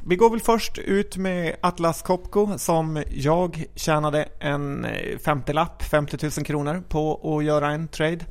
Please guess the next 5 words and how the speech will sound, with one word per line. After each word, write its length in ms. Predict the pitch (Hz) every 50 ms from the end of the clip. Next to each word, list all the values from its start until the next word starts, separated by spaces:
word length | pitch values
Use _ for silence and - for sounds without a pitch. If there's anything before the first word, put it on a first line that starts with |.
| - - - - - - -
Då 360 | - 143 143 143 139 131 131
strecket, 760 | - - - 156 160 151 - - - 156 127 - - - -
eh, 140 | 139 131 131
ballade 480 | 127 - 147 143 139 139 139 131 139 -
ur 380 | - 139 143 156 165 165 151